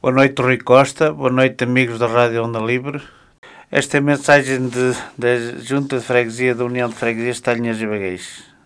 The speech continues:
Nesta quadra festiva e na qualidade de presidente da Junta da Freguesia de Talhinhas e Bagueis, renovo os meus votos de boas festas a todas as famílias das aldeias Talhinhas,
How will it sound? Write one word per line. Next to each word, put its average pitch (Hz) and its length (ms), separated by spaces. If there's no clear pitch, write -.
Nesta - 320
quadra 143 380
festiva 101 680
e - 60
na 123 120
qualidade 135 540
de 123 60
presidente 127 500
da 123 60
Junta 113 580
da 131 100
Freguesia 135 480
de 135 80
Talhinhas 127 340
e 123 80
Bagueis, 123 460
renovo 131 540
os 120 120
meus 123 220
votos 131 720
de 127 60
boas 127 240
festas 127 560
a 117 80
todas 135 300
as 123 60
famílias 120 560
das 120 220
aldeias 117 880
Talhinhas, 123 720